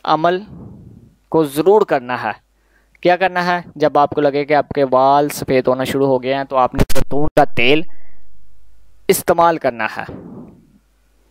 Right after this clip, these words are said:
बाल जहाँ पे हैं वहाँ पे ही सफ़ेद होना बंद हो जाएंगे। प्यारे भाइयों,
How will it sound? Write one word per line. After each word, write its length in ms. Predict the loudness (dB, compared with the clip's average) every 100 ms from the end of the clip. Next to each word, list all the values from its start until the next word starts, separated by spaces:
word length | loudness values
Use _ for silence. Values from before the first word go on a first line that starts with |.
| _ _
बाल 420 | -2 2 2 0 -4 _ _ _
जहाँ 420 | -4 -4 -2 -2
पे 180 | 0 -2
हैं 260 | -2 -4 -6 _ _ _ _ -4
वहाँ 300 | -2 0 0
पे 80 | 0
ही 180 | -2 -4
सफ़ेद 380 | -8 -2 -2 -2
होना 260 | -2 -2 -2
बंद 240 | -2 -2 -2
हो 160 | -4
जाएंगे। 400 | -4 -6 -6 -6 -8 _ _ _ _ _ 2
प्यारे 180 | 2 4
भाइयों, 360 | 4 6 4